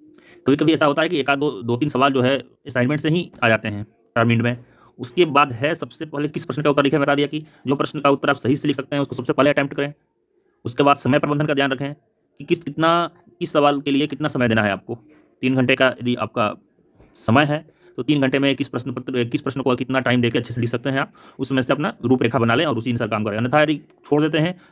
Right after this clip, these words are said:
दो अच्छे से लिखे, तीन छोड़ देते हैं, तीन अच्छे से लिखे, दो छोड़ देते हैं, तो अच्छा मार्क नहीं आएगा।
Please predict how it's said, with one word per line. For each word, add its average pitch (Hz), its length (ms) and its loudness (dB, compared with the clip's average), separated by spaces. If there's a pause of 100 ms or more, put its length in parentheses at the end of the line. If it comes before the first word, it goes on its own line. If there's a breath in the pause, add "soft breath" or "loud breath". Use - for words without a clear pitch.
दो 139 80 2
अच्छे 151 180 2
से 143 100 0
लिखे, 147 180 0
तीन 151 160 -2
छोड़ 151 140 -2
देते 147 160 0
हैं, 156 80 0
तीन 160 120 -2
अच्छे 151 120 -2
से 160 80 2
लिखे, 143 160 0
दो 135 120 4
छोड़ 147 140 0
देते 151 160 0
हैं, 156 100 -2
तो - 60 -8
अच्छा 123 200 -2
मार्क 117 320 0
नहीं 107 180 0
आएगा। 95 240 -6